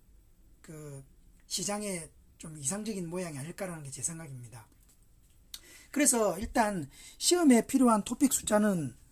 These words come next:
토픽 숫자는 만약에 첫 시험에 도전하신다고 하면은 만약에 여러분들이 첫 시험이라고 가정한다 그러면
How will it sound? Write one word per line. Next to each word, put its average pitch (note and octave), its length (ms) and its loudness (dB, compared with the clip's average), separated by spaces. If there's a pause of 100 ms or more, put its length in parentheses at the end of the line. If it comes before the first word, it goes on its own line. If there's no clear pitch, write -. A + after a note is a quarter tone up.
(140)
토픽 B3 260 0
숫자는 F#3 580 2 (540)
만약에 A3+ 360 4
첫 - 140 0
시험에 D#4+ 380 4
도전하신다고 F3 760 -2
하면은 D#3 560 -4 (380)
만약에 A3 360 2
여러분들이 A3 720 2 (760)
첫 - 240 -2 (400)
시험이라고 A#3 1200 4
가정한다 F3+ 460 0
그러면 D#3+ 500 0